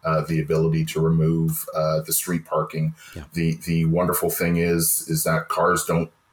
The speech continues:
Speaker 1: buy stuff, people do.
Speaker 2: Right.
Speaker 1: And you're more likely to have a person come off of their bike to go into your store,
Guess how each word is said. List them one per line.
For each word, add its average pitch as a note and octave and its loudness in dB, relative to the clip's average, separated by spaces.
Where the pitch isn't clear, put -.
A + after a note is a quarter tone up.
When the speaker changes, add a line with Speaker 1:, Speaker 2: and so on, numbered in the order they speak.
Speaker 1:
buy E2+ 2
stuff, - 0
people D#2+ -2
do. D#2 -6
Speaker 2:
Right. E2+ -2
Speaker 1:
And E2 4
you're E2 2
more F#2 4
likely F2 0
to E2+ -2
have E2+ 0
a E2+ 0
person F2 -2
come E2 0
off E2+ 0
of D#2+ 0
their D#2 0
bike E2+ 0
to E2+ -2
go E2+ 2
into E2+ 0
your D#2+ 4
store, E2 2